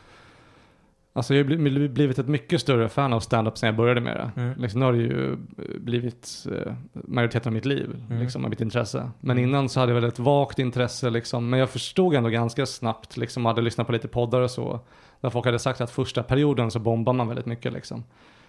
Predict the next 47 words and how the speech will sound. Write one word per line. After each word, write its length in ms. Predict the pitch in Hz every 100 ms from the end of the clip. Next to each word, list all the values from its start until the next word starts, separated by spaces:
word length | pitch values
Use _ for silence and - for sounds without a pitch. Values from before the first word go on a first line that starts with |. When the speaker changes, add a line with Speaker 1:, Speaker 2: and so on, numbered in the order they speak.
| -
Speaker 1:
Så 100 | -
jag 100 | 127
gick 120 | 127
inte 160 | 131 123
in 120 | 113
med 220 | 113 113
så 60 | 117
här, 180 | 120 123
"Ja, 140 | -
jag 80 | 123
ska 80 | -
köra 140 | 117
ett 80 | 120
år" 340 | 127 117 135
eller 120 | 143
något. 140 | 139 127
Men 160 | 123 123
jag 160 | 120 120
var 80 |
väldigt 200 | 127 127
så 80 | 123
här, 60 | 127
"Okej, 200 | 123 123
första 280 | 120 131 123
tiden 220 | 127 120
kommer 180 | 120 117
suga 680 | - 120 113 127 131 - -
kuk, 480 | - 131 - - -
Speaker 2:
Ja. 120 | - 113
Speaker 1:
liksom. 200 | 107 104 - _
Alltså, 280 | 127 123 120
jag 100 | 127
måste 160 | 120
bara 80 | 120
kämpa 220 | 120 117
mig 120 | 117 117
igenom 240 | 117 113
det 240 | 127 120 117 - - - - -
tills 160 | - 120
jag 100 | 120
kan 120 | 110
få 460 | - 113 113 - 117 - _ - -
en 140 | 117
femma 380 | 110 113 107 107
som 240 | 104 104 107
duger", 360 | 127 117 117
liksom. 300 | - - 139